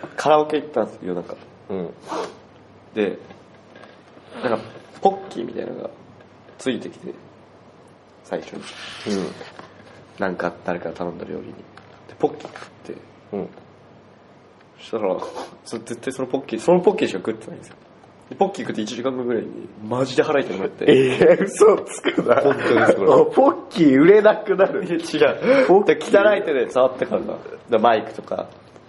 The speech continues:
Speaker 2: <laughs>
Speaker 1: ポッキーは悪くない。
Speaker 2: まあまあ、なるほど。
Speaker 1: ポッキーは悪くない。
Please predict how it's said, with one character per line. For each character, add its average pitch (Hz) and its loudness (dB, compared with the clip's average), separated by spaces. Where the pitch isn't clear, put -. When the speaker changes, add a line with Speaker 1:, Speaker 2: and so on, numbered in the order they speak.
Speaker 2:
<laughs> - -6
Speaker 1:
ポ 180 6
ッ 165 -2
キ 131 2
ー 110 6
は 98 4
悪 101 2
く 101 -14
な 90 -6
い。 - -14
Speaker 2:
ま 110 4
あ 104 4
ま 101 -2
あ、 95 -2
な 107 -2
る 104 -2
ほ - -10
ど。 113 4
Speaker 1:
ポ 104 -2
ッ - 0
キ 110 -4
ー 107 0
は 95 2
悪 92 2
く 101 -10
な - -8
い。 - -12